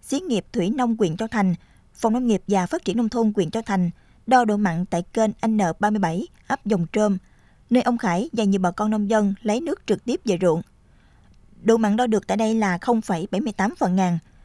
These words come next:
Độ mặn bên trên bề mặt ruộng là một phẩy ba đến một phẩy năm phần ngàn. Độ mặn này tuy không phải là quá cao, nhưng cây mạ sẽ chỉ cầm cự được trong khoảng thời gian ngắn. Còn với tình hình mặn kéo dài như những ngày vừa qua,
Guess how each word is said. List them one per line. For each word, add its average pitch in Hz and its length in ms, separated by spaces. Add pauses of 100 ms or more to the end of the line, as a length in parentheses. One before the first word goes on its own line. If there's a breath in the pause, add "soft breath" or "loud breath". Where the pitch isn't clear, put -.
(340 soft breath)
Độ 233 140
mặn 202 440
bên 226 200
trên 220 280
bề 208 120
mặt 185 240
ruộng 180 240
là 190 200
một 180 260
phẩy 180 140
ba 202 400
đến 202 260
một 202 240
phẩy 185 100
năm 214 180
phần 170 200
ngàn. 170 220 (800 soft breath)
Độ 233 160
mặn 214 200
này 202 220 (200)
tuy 269 180
không 262 220
phải 208 200
là 226 160
quá 208 180
cao, 214 340 (400 soft breath)
nhưng 254 240
cây 262 120
mạ 175 340 (120)
sẽ 214 200
chỉ 190 300 (120)
cầm 190 220
cự 180 200
được 196 360
trong 240 180
khoảng 190 220
thời 185 140
gian 196 180
ngắn. 208 200 (580 soft breath)
Còn 226 200
với 220 220
tình 208 200
hình 208 220
mặn 185 240
kéo 285 160
dài 196 360 (100)
như 247 120
những 220 300
ngày 190 200
vừa 190 100
qua, 208 320